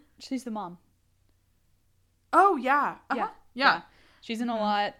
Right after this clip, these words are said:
Speaker 1: Um, my sister pointed out, I've never seen the Twilight movies all the way through, but the woman who plays,
Speaker 2: Yes.
Speaker 1: um,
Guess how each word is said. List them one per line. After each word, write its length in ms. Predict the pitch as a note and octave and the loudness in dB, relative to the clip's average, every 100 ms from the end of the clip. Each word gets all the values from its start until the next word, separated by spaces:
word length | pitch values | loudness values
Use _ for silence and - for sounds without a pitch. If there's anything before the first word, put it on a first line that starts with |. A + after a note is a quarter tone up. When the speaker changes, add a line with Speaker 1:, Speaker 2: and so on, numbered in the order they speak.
| - | -6
Speaker 1:
Um, 500 | G3+ F#3+ F3 E3+ F3+ _ _ _ _ _ _ _ _ _ _ - G#3+ - _ _ | -4 -4 -6 -12 -18 _ _ _ _ _ _ _ _ _ _ -20 -20 -20 _ _
my 160 | A#3 A3+ | -6 -6
sister 320 | - - B3 | -8 -8 -8
pointed 320 | - A#3 A3 | -4 -6 -2
out, 160 | G#3 - | 0 0
I've 160 | A#3+ C#4 | 0 -2
never 200 | A#3 A#3 | -4 -6
seen 220 | - A3+ | -8 -10
the 60 | |
Twilight 340 | A3+ A#3 F#3+ F3+ | -6 -2 0 -2
movies 220 | F#3 F3 | -8 -8
all 140 | F3+ F3+ | -6 -4
the 60 | |
way 120 | F3 | -4
through, 320 | F3 G3 F#3 F3 | -6 -8 -8 -6
but 300 | F3+ - F#3+ | -6 -6 -12
the 80 | |
woman 420 | F3+ F#3+ G3 G3+ F#3+ | -8 -8 -6 -8 -10
who 160 | G3 | -12
plays, 280 | F#3+ G3 G#3+ | -6 -2 2
Speaker 2:
Yes. 420 | B3 A#3 G#3+ - - | 2 2 -2 -12 -6
Speaker 1:
um, 360 | F#3+ E3+ E3+ | -6 -6 -12